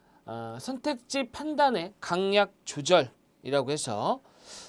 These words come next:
어, 유형의 이 해부터 들어갑니다. 그래서 흔히들 자료 해석에서 가장 중요한 것이 뭐다?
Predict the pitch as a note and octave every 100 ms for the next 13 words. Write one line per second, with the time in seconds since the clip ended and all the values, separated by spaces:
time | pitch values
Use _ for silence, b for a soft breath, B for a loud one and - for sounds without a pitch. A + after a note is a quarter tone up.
0 | B B2+ B2+ A#2+ A#2 A2+ G#2+ G#2 G2+ A#2+
1 | F#3+ C4 C4 C4 - G#3 B3 B3 G#3+ G#3
2 | F#3 D3 C3+ A#2 G2+ G2 - B2 C3+ C#3+
3 | G#3+ G#3 G#3+ G#3 G#3 B2+ C#3+ E3+ D#3+ D3+
4 | D3+ E3 - - F3+ G3 G3+ G3 G3 F#3
5 | F3+ D3+ A#2 B2 E3 D3+